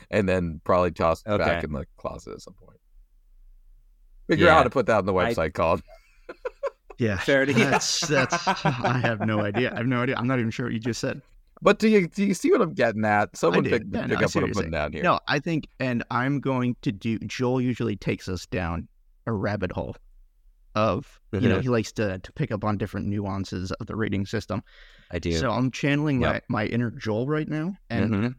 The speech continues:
Speaker 3: I
Speaker 2: Mm.
Speaker 3: think this, if you were at a baby shower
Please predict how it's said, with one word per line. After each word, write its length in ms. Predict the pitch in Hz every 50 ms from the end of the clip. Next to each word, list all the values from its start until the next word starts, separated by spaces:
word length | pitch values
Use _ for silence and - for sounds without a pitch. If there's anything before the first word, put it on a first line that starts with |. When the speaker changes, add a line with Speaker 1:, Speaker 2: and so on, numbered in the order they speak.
| _ _ - -
Speaker 3:
I 100 | 113 107
Speaker 2:
Mm. 260 | 117 107 87 - -
Speaker 3:
think 340 | 147 139 170 190 - - - _ - - - - - - - _
this, 560 | 117 113 107 120 123 139 - - - - - - _
if 180 | - 120 - -
you 360 | 123 92 120 117 123 127 143
were 280 | 156 165 170 160 156 - -
at 280 | 110 104 101 104 104 - - - - - _ _ _ _ _ _ _ _ _ _
a 100 | 113 110
baby 340 | 98 98 107 110 113 123 127
shower 560 | 120 - 143 131 127 127 123 123 123 127 -